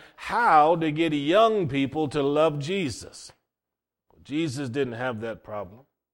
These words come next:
They loved him. It's how people are introduced to Jesus. If they're introduced to a Pharisee, if they're introduced to a Sadducee that doesn't believe in the Bible, if they're introduced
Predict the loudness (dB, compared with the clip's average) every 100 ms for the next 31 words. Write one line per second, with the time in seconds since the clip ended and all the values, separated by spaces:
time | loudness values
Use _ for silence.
0 | _ _ _ _ _ -10 -8 -4 -2 -2
1 | -2 -14 -18 -20 -20 -12 -4 -2 -2 -4
2 | -8 -6 -2 -2 -2 -6 -10 -12 -6 0
3 | 0 0 -8 -18 -20 _ _ _ _ _
4 | -18 -14 -12 -14 -18 -20 _ _ _ _
5 | _ _ _ -18 -4 0 2 2 0 -2
6 | 0 0 -2 -2 0 0 0 2 2 0
7 | -2 -2 0 0 0 -2 -2 -2 -2 -4
8 | -6 -6 0 2 2 -2 -6 -6 -4 -4
9 | 0 0 0 -2 0 0 0 -2 -2 2
10 | 2 0 0 -2 0 0 -2 -6 -4 -4
11 | -4